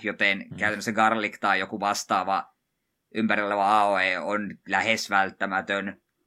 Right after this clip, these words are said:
Speaker 1: Mut sitten kun sen kanssa pä-, siihen pääsee sinuiksi sen kanssa, että joo, tässä tulee kuolemia vähän herkemmin. Ja sitä on itse asiassa kompensoitu sillä, että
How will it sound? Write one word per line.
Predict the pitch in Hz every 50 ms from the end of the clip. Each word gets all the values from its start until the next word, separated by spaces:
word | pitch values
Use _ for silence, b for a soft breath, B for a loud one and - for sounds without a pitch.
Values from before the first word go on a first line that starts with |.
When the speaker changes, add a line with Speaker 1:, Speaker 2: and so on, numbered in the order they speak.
| _ _ _ _ _ _ _ _ _ -
Speaker 1:
Mut | - 233 220
sitten | 226 240 - 190
kun | 214 208
sen | 208 196 175
kanssa | 180 175 170 170 170
pä-, | - - 151 147 -
siihen | - - 185 190 185
pääsee | - 170 170 165 160 165
sinuiksi | 156 160 160 160 143 123 127 135
sen | 120
kanssa, | 113 127 123 117
että | 117 113 120
joo, | 127 123 123 117
tässä | 113 113 - 117
tulee | - 120 117 113 110
kuolemia | 107 - 120 113 113 107 101 98 95 95
vähän | 95 90 95 98 92
herkemmin. | 101 107 101 101 98 - 101 101 101 104 101 98 98 92 - b b b b b b b b b b _ _ _ -
Ja | - 107
sitä | - 160 160
on | 160
itse | 156 - 160
asiassa | 151 - - 156
kompensoitu | 156 151 135 131 113 113 104 110
sillä, | 110 - 120 113 110 107 104 101 101 101 104
että | 98 98 - _ _ _ _ - 104 101 104 - -